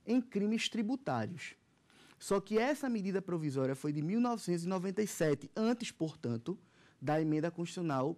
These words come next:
que veio em dois mil e um. Parte da doutrina sustenta que as medidas provisórias que foram editadas depois da emenda constitucional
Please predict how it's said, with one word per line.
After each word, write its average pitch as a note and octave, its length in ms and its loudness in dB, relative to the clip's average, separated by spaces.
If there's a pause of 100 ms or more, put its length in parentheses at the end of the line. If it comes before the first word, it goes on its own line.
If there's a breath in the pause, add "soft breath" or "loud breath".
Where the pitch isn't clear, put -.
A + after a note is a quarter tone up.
que E3+ 140 -4
veio C#3+ 360 2
em C3+ 200 0 (240 loud breath)
dois D3+ 260 2
mil D3 140 -2
e G#3 100 0
um. B2 180 2 (2250 soft breath)
Parte D#4 500 0
da D#3 200 0
doutrina C#3 760 0 (340)
sustenta F#3+ 1000 0 (380 soft breath)
que F#3 360 4 (880 soft breath)
as G#3 220 4
medidas C#4 560 2
provisórias D#3 1000 0
que A3+ 120 -2
foram A3+ 460 2
editadas B2 960 -2 (680 soft breath)
depois C#4+ 760 4
da C#4+ 100 4
emenda G#3 360 4
constitucional F3 920 -2